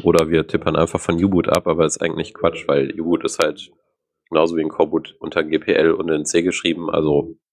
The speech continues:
ja, macht keinen Sinn, das nochmal zu duplizieren, ne? Ähm, ja, aber wenn, äh,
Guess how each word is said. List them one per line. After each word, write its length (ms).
ja, 280
macht 200
keinen 260
Sinn, 140
das 180
nochmal 240
zu 100
duplizieren, 580
ne? 160
Ähm, 340
ja, 160
aber 420
wenn, 380
äh, 320